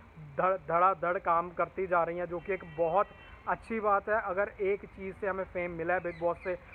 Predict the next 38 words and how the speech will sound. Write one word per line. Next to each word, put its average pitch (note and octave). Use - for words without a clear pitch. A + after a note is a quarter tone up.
तो F3+
उसका G3+
भरपूर F#3+
यूज़ F#3+
हमें F#3+
करना E3
चाहिए। F3+
मुझे F3+
लगता G3
है G3+
एक G3
और F#3+
गाना F#3
इनका F#3
तैयार F3
है F#3+
नेहा F3
कक्कड़ F3+
और F3
टोनी E3
कक्कड़ F3
के F#3
साथ, F3
जल्दी E3+
देखने F#3+
को G3
मिल F#3+
जाएगा। F#3
गाना E3+
मुझे F#3
personally F#3
बहुत E3
अच्छा G3
लगा, F#3+
नहीं F3+
देखा F#3+
तो F#3
जाके F3